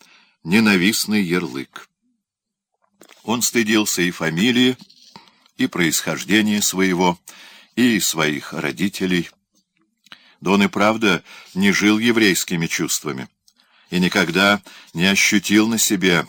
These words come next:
ни процентной нормы, ни национальной травли. Может быть, национальный мотив как-то и вошел подспудным толчком к его недовольству государственным строем,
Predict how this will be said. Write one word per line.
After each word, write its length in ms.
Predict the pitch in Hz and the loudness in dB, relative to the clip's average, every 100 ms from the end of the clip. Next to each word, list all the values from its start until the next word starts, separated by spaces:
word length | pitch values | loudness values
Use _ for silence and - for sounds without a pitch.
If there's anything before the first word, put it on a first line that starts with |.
| - | -8
ни 240 | 82 98 | -2 -2
процентной 720 | 107 95 87 101 95 90 80 76 | 0 -2 0 0 -2 -2 -4 -4
нормы, 460 | 80 87 92 95 _ _ - _ - | -2 -2 -2 -4 _ _ -20 _ -8
ни 180 | 78 95 | -2 0
национальной 680 | 92 - 85 76 80 80 78 | 0 -2 -2 0 -2 -4 -8
травли. 500 | 82 76 65 62 - _ _ _ _ _ _ _ _ _ _ _ _ _ _ - | -4 -4 -4 -8 -16 _ _ _ _ _ _ _ _ _ _ _ _ _ _ -4
Может 320 | 95 101 87 | -2 0 0
быть, 260 | 90 90 95 | 2 0 0
национальный 600 | 87 - 87 92 90 82 | -4 -2 0 -2 -2 -2
мотив 380 | 85 90 90 | -2 -4 -6
как-то 280 | - 85 - | -2 -4 -2
и 60 | 82 | -2
вошел 460 | 82 - 131 143 | -2 -2 0 0
подспудным 640 | - 85 - - 85 78 73 | 0 -4 -4 -4 -4 -6 -4
толчком 640 | 82 76 - 92 80 71 - - - | -4 -4 -6 -2 -2 -4 -14 -20 -16
к 60 | - | -6
его 200 | 80 82 | -2 0
недовольству 680 | 80 76 82 85 - - 78 | 0 0 0 0 -2 -6 -6
государственным 840 | 73 - 85 78 - - 73 76 | -4 -4 -2 -2 -4 -8 -8 -6
строем, 540 | - - 85 71 65 | -8 -4 -4 -4 -6